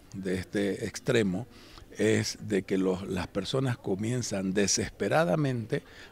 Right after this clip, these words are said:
a buscar una aceptación de sus padres.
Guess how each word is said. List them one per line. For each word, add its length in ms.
a 120
buscar 460
una 300
aceptación 760
de 100
sus 180
padres. 360